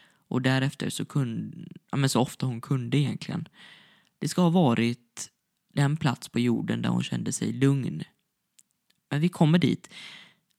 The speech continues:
Hon skulle snart återvända igen för att spela in fler filmer. Men nu var hon herrgårdsägare. Eh,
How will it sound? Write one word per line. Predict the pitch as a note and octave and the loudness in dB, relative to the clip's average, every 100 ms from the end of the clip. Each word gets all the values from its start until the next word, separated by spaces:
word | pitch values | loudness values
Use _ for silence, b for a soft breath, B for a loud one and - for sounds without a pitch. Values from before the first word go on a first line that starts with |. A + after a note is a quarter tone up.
| _ | _
Hon | - D3 C3+ - _ | -2 -2 -2 -8 _
skulle | - C3+ C3+ | -6 -2 -2
snart | B2+ B2 | -2 -4
återvända | - C3 - A#2+ C3+ D3+ | 0 0 0 -2 0 2
igen | E3 A2+ - - | 2 0 -4 -10
för | - - | -10 -10
att | |
spela | - - A#2 | -6 -4 -4
in | A#2+ B2 | -4 -6
fler | - B2 | -4 -4
filmer. | C#3 - - - - - _ _ _ - | -2 -4 -4 -8 -12 -18 _ _ _ -6
Men | B2+ | 0
nu | C3+ B2+ | 0 2
var | A2+ A#2+ | 0 -2
hon | G2+ F2+ - _ _ | -4 -6 -10 _ _
herrgårdsägare. | - C3 A2 G#2+ G#2+ - - - A#2+ C3+ - _ _ B B B B B - | -2 0 0 -2 -4 -4 -2 -2 -2 -2 -4 _ _ B B B B B -8
Eh, | - - - | -6 -4 -6